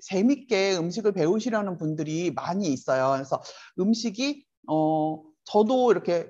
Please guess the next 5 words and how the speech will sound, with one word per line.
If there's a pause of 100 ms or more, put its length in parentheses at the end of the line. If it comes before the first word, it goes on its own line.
미슐랭이나
그런
식당들
가보잖아요.
그러면은